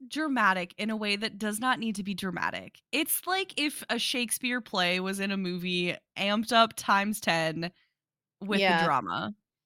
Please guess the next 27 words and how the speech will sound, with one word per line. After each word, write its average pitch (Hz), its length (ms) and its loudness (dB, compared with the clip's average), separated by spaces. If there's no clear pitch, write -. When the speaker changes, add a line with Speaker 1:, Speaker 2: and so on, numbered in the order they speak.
Speaker 2:
It 220 120 -10
truly 262 340 2
Speaker 1:
It 175 200 4
Speaker 2:
is. - 240 -8
Speaker 1:
we 330 160 6
did 453 200 2
not 262 220 6
even 269 220 2
announce 214 480 2
what 185 120 0
our 175 140 4
theme 233 380 2
is 156 440 -4
<laughs> - 1120 -4
for 359 140 -6
the 302 120 -6
next, 277 420 -2
like, - 300 -2
few 240 340 2
episodes. 220 840 -2
Speaker 2:
<sighs> - 1300 -14
Speaker 1:
Our 269 180 2
theme 240 460 -2
for 233 160 -8
the 208 80 0
next 185 380 0
few 180 840 -4